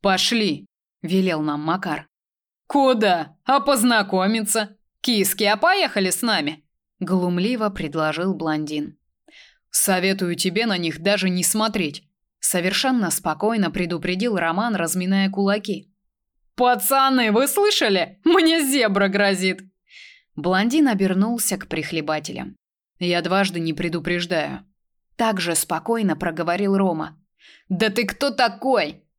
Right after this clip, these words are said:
вызверился брюнет, дрочливо приближаясь к нему. Мы с Машей отошли на пару шагов назад, уже зная, чем дело закончится.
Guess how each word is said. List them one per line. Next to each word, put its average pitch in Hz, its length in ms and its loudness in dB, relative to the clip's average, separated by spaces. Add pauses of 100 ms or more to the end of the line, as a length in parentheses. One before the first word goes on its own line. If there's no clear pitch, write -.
(320)
вызверился 185 840 0
брюнет, 190 500 2
дрочливо 196 640 0
приближаясь 190 680 0
к - 80 -4
нему. 226 340 0 (760)
Мы 214 220 2
с - 120 -2
Машей 208 440 0
отошли 156 460 -2
на 196 140 0
пару 175 300 -2
шагов 165 440 -4
назад, 175 420 -2 (260)
уже 190 300 0
зная, 175 400 0
чем 151 280 -2
дело 147 280 -8
закончится. 156 720 -8